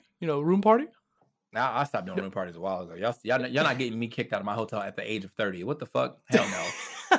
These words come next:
Speaker 1: <laughs>
Speaker 2: Hell no, bro. I'm good. Like, I stopped doing that when I was, like, twenty-seven or something.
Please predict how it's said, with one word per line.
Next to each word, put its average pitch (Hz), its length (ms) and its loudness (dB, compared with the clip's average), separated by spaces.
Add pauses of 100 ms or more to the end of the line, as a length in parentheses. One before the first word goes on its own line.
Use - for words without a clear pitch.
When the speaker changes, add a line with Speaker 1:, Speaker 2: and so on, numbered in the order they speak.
Speaker 1:
<laughs> - 180 0
Speaker 2:
Hell 127 540 8
no, 98 300 -6
bro. 95 320 -2
I'm 127 160 -4
good. 95 320 -6
Like, 95 160 -6
I 143 80 -2
stopped 135 220 2
doing 123 140 4
that 127 160 6
when 107 80 0
I 127 60 4
was, 117 80 2
like, 95 120 -14
twenty-seven 107 460 -4
or 95 80 -12
something. 92 340 -10